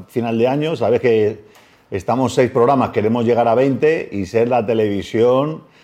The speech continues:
de las empresas en el país y, bueno, y fuera de España también.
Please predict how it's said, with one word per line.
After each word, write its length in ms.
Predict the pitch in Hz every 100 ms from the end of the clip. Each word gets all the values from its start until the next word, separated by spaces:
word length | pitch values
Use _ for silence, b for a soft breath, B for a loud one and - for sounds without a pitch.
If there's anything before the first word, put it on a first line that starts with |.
| _
de 140 | 101 110
las 180 | 101
empresas 760 | 110 95 120 117 135 135 135 107 -
en 80 |
el 140 | 98 87
país 440 | 95 143 104 -
y, 380 | - 85 82 80 -
bueno, 200 | 104 107
y 40 |
fuera 220 | - 131 113
de 80 |
España 260 | 76 123 98
también. 380 | 90 127 131